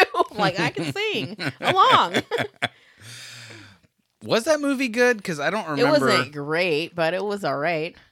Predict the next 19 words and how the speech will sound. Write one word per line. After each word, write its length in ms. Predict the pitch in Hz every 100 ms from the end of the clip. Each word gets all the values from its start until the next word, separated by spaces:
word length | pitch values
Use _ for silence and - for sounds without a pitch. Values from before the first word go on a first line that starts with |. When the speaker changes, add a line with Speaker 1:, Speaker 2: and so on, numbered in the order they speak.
| _ _ _
Speaker 2:
I 60 | 123
can't 120 | 131
Speaker 1:
Like, 140 | 190
Speaker 2:
rem- 60 | 143
Speaker 1:
Tom 240 | 202 196
Cruise 380 | 190 170 190 175
was 180 | 151 139
weird. 440 | 135 139 139 151 - _ _ _ _
Speaker 2:
Well. 380 | 101 85 78 - _ 135 _ _ _ _
Speaker 1:
But, 300 | 156 156 135 -
I 100 | 165
mean, 160 | 165
he 60 | 160
was 140 | 160
supposed 300 | - 156 151
to 80 | 160
be 280 | 151 147 147
a 40 |
famous 500 | 147 147 147 143 -